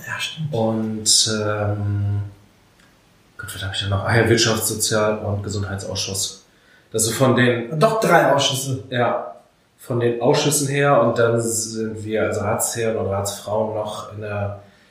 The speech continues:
Speaker 2: Gesellschafterversammlung für die Freiseiter Wirtschaftsbetriebe drin.
Speaker 1: wibef.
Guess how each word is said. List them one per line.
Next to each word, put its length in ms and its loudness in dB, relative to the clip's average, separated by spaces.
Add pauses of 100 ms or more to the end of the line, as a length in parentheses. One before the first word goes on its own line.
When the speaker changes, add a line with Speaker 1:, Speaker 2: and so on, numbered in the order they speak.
(220)
Speaker 2:
Gesellschafterversammlung 1120 2
für 100 -10
die 60 -8
Freiseiter 500 -4
Wirtschaftsbetriebe 840 -6
drin. 120 0
Speaker 1:
wibef. 540 6